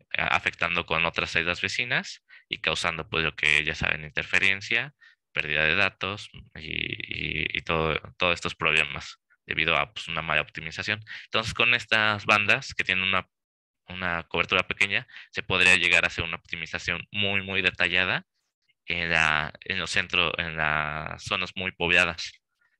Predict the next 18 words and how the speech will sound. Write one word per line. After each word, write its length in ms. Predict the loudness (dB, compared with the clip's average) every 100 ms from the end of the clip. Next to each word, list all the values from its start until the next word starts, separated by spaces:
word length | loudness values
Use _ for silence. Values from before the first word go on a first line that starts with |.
| _
cosa 240 | -4 -2
que, 80 | -4
pues, 160 | -8 -4
también 260 | -2 -2 -6 _
para 200 | 4 8
L 140 | 8 6
T 160 | 2
también 300 | 2 0 0
se 80 | -6
está 140 | -8 -4
manejando, 480 | -4 -2 -4 -4
pero, 180 | -4 -4
pues, 160 | -4 -12
es 120 | -14
un 100 | -16
poco 220 | -12 -10
más 240 | -8 -10 -10
complicado. 520 | -12 -12 -6 -6 -6